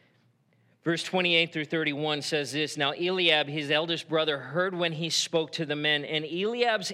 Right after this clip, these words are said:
anger was kindled against him, and he said, 'Why have you come down?'" "And with whom have you left those few sheep in the wilderness?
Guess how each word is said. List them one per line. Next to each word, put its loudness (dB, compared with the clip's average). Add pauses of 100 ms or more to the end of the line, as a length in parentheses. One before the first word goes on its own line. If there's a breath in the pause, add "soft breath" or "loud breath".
anger 0
was -6
kindled -4
against -4
him, -2
and -4
he -6
said, -2 (260 loud breath)
'Why 2
have 2
you -2
come -2
down?'" 2 (580 loud breath)
"And 0
with 2
whom 0
have 2
you -2
left 0
those 0
few -4
sheep 0
in -2
the -2
wilderness? -4